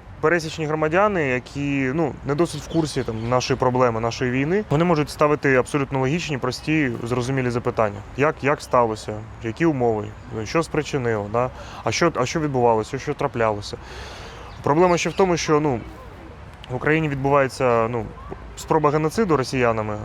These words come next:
тому що це, це цілес-, цілеспрямовані дії на винищення українського населення. Вони просто хочуть знищити нашу ідентичність, наш народ, нашу культуру, нашу мову. Тільки в одному Маріуполі росіяни з-, внаслідок своїх активних бойових дій, а, а, ракетними ударами, бомбовими ударами, артилерійськими ударами,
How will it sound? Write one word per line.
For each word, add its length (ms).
тому 140
що 120
це, 320
це 140
цілес-, 320
цілеспрямовані 800
дії 260
на 80
винищення 440
українського 460
населення. 500
Вони 180
просто 340
хочуть 260
знищити 360
нашу 240
ідентичність, 540
наш 180
народ, 240
нашу 200
культуру, 360
нашу 240
мову. 320
Тільки 240
в 40
одному 220
Маріуполі 440
росіяни 480
з-, 200
внаслідок 400
своїх 320
активних 480
бойових 400
дій, 340
а, 60
а, 440
ракетними 420
ударами, 340
бомбовими 440
ударами, 300
артилерійськими 640
ударами, 400